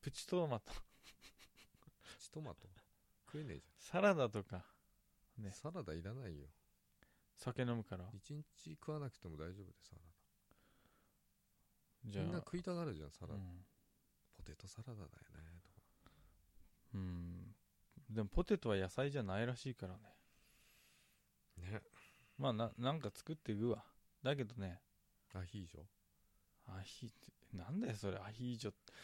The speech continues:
Speaker 1: アヒージョって覚えたからって使って。
Speaker 2: <laughs> もう一個覚えたよ。
Speaker 1: 何？
Speaker 2: 十分ちょうだい。思い出すから。
Speaker 1: もう一個覚えて十分。<laughs> すげえな、六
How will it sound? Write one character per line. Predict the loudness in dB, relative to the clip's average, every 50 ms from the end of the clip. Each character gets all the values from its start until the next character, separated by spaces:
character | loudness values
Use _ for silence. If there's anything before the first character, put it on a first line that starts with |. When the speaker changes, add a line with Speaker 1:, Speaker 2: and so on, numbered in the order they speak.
| -16 -8 -4
Speaker 1:
ア | -2 2
ヒ | 4 4
ー | 4 6 6
ジ | 4 4
ョ |
っ | 2
て | 2 2 4 4
覚 | 6 8 6 6
え | 6
た | 6 4
か | 4 4 4
ら | 4
っ | 4
て | 2 -2 -6
使 | -6 -6 -6 -6 -6
っ |
て。 | -6 -4 -2 0 0 0 0 -2 -8 -16 -20 -20 -20 -20 -20 -20 -20 -20
Speaker 2:
<laughs> | -20 -20 -20 -20 -20 -20 -20 -20 -20 -14 -6 -4
も | -4
う | -4
一 |
個 | 0 0 0 0
覚 | 0 -2
え | -4
た | -6 -10
よ。 | -16 -20 -12 -4
Speaker 1:
何？ | 0 2 2 2 2 -2 -4 -8 -16 -20 -20 -20 -20 -20 -20 -20 _ -20 -20 -20 _ _ _ _ _ _ _ _ _ _ _ _ -6
Speaker 2:
十 | -4 -4 -2
分 | 0 -2 -2
ち | -2 -4
ょ | -6
う | -8
だ | -10
い。 | -14 -18 -20 _ _ _ _ _ _ _ _ _ _ _ _ -8 -6
思 | -4 -2 -2
い | -2
出 | -4
す | -8 -12
か | -14 -16 -16 -16 -18 -18 -16 -16 -16 -14 -16 -16 -16 -16 -16 -16 -18 -20 -4 0
ら。 | 2
Speaker 1:
も | 4 8 8
う | 8
一 | 8 8 6 6
個 | 6 6 6
覚 | 4 0 2 2 0
え | 0
て | 0 -4 -6 -6
十 | -6 -2 0 -2 -2 -2 -6 -4 0
分。 | 2 2 2 2 0 0
<laughs> | 0 2 0 -2
す | -2 -2 0 4 4 4 4 6
げ | 6 6 6
え | 6
な、 | 6 4 2
六 | 2 0 -2